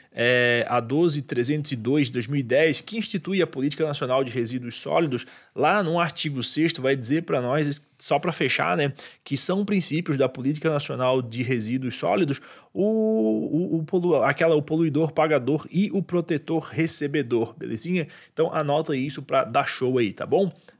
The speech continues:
Essa foi a nossa questão número um. Na questão número dois, temos o seguinte: a Lei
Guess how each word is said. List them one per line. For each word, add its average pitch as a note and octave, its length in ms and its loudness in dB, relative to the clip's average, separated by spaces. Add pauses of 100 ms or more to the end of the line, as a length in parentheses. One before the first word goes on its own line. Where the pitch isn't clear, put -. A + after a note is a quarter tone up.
(200)
Essa B2+ 320 0
foi D#3 200 0
a C#3+ 60 2
nossa C#3+ 260 0
questão D3 420 -2
número E3+ 400 2
um. A#2 240 0 (920)
Na G#3+ 220 4
questão F#3 420 0
número C#3+ 240 0
dois, B2+ 360 2
temos C#3+ 340 -6
o D3 60 -4
seguinte: A#2+ 560 -6
a F3 100 2
Lei F3+ 260 2